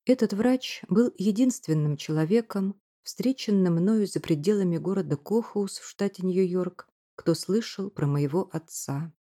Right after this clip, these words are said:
Нужно было добраться до самого Таиланда,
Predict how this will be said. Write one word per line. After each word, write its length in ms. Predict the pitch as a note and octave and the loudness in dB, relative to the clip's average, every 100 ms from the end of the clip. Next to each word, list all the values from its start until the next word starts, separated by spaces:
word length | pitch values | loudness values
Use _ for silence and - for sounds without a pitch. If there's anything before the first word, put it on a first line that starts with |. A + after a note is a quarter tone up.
| _ _ _ | _ _ _
Нужно 320 | G3 A#3 - A3 | 0 0 2 2
было 180 | A3 | 2
добраться 720 | G3+ G#3+ A3+ B3 - - C#3 C#3 | 2 0 0 0 -4 -6 -4 -4
до 140 | D3 | -6
самого 400 | - F3+ F3+ A3+ | -6 -2 0 0
Таиланда, 840 | B3 G#3+ G#3+ F3 C#3+ C3 B2 C3+ | 0 2 2 0 -2 -2 -4 -6